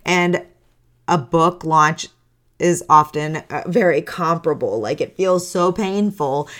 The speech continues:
getting all the things done in the process, getting there, getting it done, and getting it out into the world. And then once that launch day happens, it's the most magical, wonderful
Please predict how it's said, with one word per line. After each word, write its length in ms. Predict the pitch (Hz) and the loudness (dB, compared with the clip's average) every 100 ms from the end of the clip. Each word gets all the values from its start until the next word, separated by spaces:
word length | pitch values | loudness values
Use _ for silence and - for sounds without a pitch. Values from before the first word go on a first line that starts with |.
| - | -6
getting 260 | 170 180 175 | 0 0 2
all 160 | 170 175 | 2 0
the 100 | 170 | -2
things 340 | 175 180 170 | -2 -2 -4
done 240 | 170 170 | -4 -4
in 80 | 165 | -4
the 80 | 160 | -6
process, 640 | - 165 165 160 151 165 | -4 0 0 0 -4 -6
getting 360 | - 160 165 165 | 0 0 0 -4
there, 180 | 156 156 | -2 -2
getting 300 | 143 156 165 | -2 -4 -4
it 100 | 165 | -4
done, 220 | 160 151 | -2 -4
and 80 | 151 | -4
getting 240 | 151 147 | -4 -2
it 80 | 143 | 2
out 200 | 147 143 | 2 2
into 220 | 151 165 | -4 -6
the 80 | 143 | -4
world. 320 | 139 160 156 | -2 0 0
And 140 | 147 147 | -2 -6
then 180 | 139 | -6
once 300 | 139 143 160 | -6 -6 -6
that 260 | - 160 - | 2 2 2
launch 400 | 143 147 143 - | -2 -2 -4 -6
day 160 | 139 135 | -6 -6
happens, 720 | 135 151 151 143 131 139 - | 2 0 2 -4 -6 -8 -8
it's 180 | 165 - | -8 -6
the 100 | 156 | -6
most 320 | 147 143 - | -4 -6 -6
magical, 720 | 151 147 147 151 151 147 143 | 0 0 0 -4 -4 -4 -4
wonderful 800 | - 139 151 143 139 147 139 139 | -8 -6 -6 -6 -6 -4 -4 -6